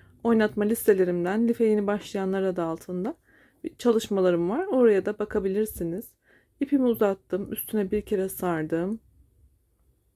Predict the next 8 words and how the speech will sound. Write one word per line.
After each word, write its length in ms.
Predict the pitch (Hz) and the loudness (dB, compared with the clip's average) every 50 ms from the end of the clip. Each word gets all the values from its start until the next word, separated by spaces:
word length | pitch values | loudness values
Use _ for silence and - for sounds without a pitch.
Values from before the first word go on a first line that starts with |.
| _ _ _ _ _ _ _ _ _ _ | _ _ _ _ _ _ _ _ _ _
Çıkarttım. 960 | - - - - 208 190 185 180 - _ _ _ - 170 170 170 175 202 208 _ _ _ _ _ _ _ _ _ _ _ _ _ _ _ - | -20 -16 -10 -8 -6 -4 -4 -6 -8 _ _ _ -4 -4 -2 -2 -4 -6 -8 _ _ _ _ _ _ _ _ _ _ _ _ _ _ _ -8
Bir 160 | 208 190 190 | -8 -8 -4
kere 220 | - 190 180 175 | -4 -2 -2 -2
daha 200 | 180 185 190 190 | -2 -4 -4 -4
sardım. 600 | 185 - - 175 160 156 151 156 - 185 214 233 - - - - _ _ _ _ _ _ _ _ _ _ | -6 -6 -6 -6 -4 -4 -4 -4 -4 -4 -4 -6 -8 -10 -20 -20 _ _ _ _ _ _ _ _ _ _
İki 260 | - - - - 220 - | -20 -20 -14 -10 -8 -4
oldu. 680 | - 175 170 160 147 147 165 170 175 196 220 240 226 _ _ _ _ _ _ _ _ _ _ - | -2 0 0 0 0 -2 -2 -2 -2 -2 -4 -6 -8 _ _ _ _ _ _ _ _ _ _ -6
Üç. 460 | 190 202 226 - _ - - - - | -4 -4 -4 -6 _ -20 -20 -20 -20